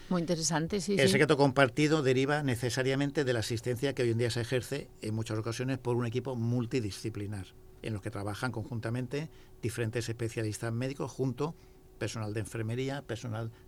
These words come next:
Speaker 2: técnico. Es una necesaria consecuencia de la medicina moderna ejercida por un equipo de profesionales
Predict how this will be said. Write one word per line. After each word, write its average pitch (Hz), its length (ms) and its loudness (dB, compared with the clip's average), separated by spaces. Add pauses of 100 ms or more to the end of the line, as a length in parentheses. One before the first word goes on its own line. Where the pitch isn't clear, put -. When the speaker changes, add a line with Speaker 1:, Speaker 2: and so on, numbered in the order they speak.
(100)
Speaker 2:
técnico. 104 440 -8 (580)
Es - 300 2 (120)
una 143 220 4
necesaria 135 540 0
consecuencia 127 580 -2
de 127 120 0
la 117 100 0
medicina 117 340 0
moderna 131 420 -2
ejercida 123 500 -4
por 120 100 -2
un 117 100 0
equipo 131 340 -2
de 123 80 -2
profesionales 120 760 -4